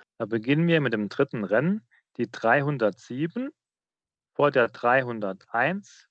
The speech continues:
und der dreihundertzwei. Dann im fünften Rennen die fünfhundertfünf, vor der fünfhundertacht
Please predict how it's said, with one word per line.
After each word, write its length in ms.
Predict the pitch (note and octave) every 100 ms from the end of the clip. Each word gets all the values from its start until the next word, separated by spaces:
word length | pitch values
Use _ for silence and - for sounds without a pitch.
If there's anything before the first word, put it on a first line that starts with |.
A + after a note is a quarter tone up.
| _
und 220 | C#3 C#3
der 100 | B2
dreihundertzwei. 1120 | B2 - A2+ A#2+ B2+ B2 A#2+ - G2 G2+ F#2 - _ _ _ _ _ _ _ _
Dann 200 | B2 D3
im 180 | C#3 A#2
fünften 560 | - C#3 F3+ - F#3+
Rennen 500 | F3+ F#3 G#3 A#3+ A3+ -
die 140 | A2
fünfhundertfünf, 1120 | - D3+ F3+ - A2+ G#2 F#2+ _ D#3 A3 C#4+ _ _ _ _
vor 220 | _ C#3 C3+
der 160 | B2
fünfhundertacht 1300 | - D3+ D#3+ - G#2 G2+ F#2 - - F3 - _ _